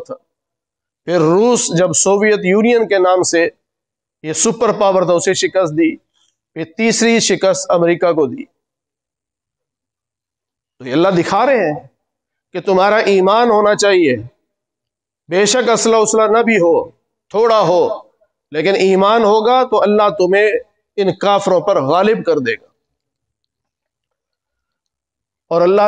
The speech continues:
ڈٹ جانے والوں کے ساتھ ہے۔ اب جب یہ سامنے جالوت آیا اور یہ بھی سامنے آئے،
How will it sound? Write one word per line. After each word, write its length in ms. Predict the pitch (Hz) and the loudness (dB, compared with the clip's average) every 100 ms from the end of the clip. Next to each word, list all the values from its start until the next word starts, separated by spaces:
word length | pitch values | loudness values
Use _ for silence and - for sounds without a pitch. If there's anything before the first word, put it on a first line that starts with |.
| 180 | 2
ڈٹ 180 | 202 208 | 0 2
جانے 240 | 202 196 | 2 2
والوں 260 | 196 185 185 | 2 2 2
کے 120 | 170 | 0
ساتھ 360 | 160 156 131 113 | 0 -2 -2 -6
ہے۔ 60 | - _ _ _ _ _ - | -20 _ _ _ _ _ -4
اب 160 | 165 | 0
جب 140 | 175 180 | 2 2
یہ 80 | 175 | 0
سامنے 420 | - 185 190 190 | 0 0 2 2
جالوت 460 | 165 170 190 233 - | 2 2 2 0 0
آیا 300 | 165 156 156 - _ _ _ _ _ _ _ _ _ _ _ _ | 2 2 0 -4 _ _ _ _ _ _ _ _ _ _ _ _
اور 140 | 135 135 | -6 -2
یہ 140 | 156 | 0
بھی 100 | 170 | 0
سامنے 340 | 165 185 190 - | 0 2 2 2
آئے، 240 | 165 | 2